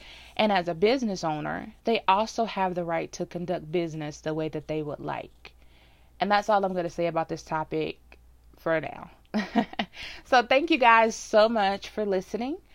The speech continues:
I know this episode was kind of short. Uh, it was more of a rant, to be honest. But please follow us on Instagram at Goal, G O A L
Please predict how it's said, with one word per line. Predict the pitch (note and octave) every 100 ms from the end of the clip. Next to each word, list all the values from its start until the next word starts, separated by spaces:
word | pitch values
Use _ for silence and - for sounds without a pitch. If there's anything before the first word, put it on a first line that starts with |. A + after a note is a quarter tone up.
| -
I | F#3
know | F#3
this | F#3 F#3
episode | F3+ F#3 F#3 F3+
was | F3+
kind | - G3+ G#3
of | G#3+
short. | - G3+ G3+ - - - - -
Uh, | F3+ F3 E3+ E3 - - -
it |
was | F#3+ F3
more | F3+
of | F3
a |
rant, | E3 E3 E3 -
to | -
be | E3
honest. | D#3 D3+ E3+ - - - -
But | A#3 A#3
please | C#4 C#4+ E4+
follow | - A#3 A#3
us | G#3+ G#3+
on | G3+ G3
Instagram | F#3+ G3+ - F#3 F3 F3+ F3+
at | - E3 D#3+
Goal, | E3+ F#3 F#3 F#3+ F#3+ G#3 A3 -
G | E3+ G#3 G#3
O | F3+ F3+ -
A | F3 -
L | D#3+ D#3 D#3 D#3 E3